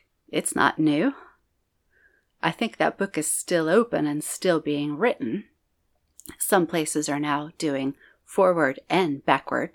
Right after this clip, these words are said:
contact tracing. But in today's episode, I want to talk about removing obstacles, the things that get in our way.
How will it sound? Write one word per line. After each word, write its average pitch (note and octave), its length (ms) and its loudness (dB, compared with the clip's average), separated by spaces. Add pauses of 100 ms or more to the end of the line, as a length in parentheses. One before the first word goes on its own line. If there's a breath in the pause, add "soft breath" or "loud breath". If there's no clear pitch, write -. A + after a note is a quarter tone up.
(120)
contact - 500 -8
tracing. - 480 -10 (1300)
But G#3+ 140 0
in G#3+ 80 -2
today's C#4+ 360 -2
episode, F3 480 0
I G3 80 -2
want C#4 120 2
to - 40 -2
talk - 220 -6
about F3+ 240 0
removing E3 720 0
obstacles, - 760 -2
the - 100 -4
things G3+ 400 -4
that - 240 -6
get - 260 0
in D#3 140 0
our D3+ 180 0
way. C#3 360 -2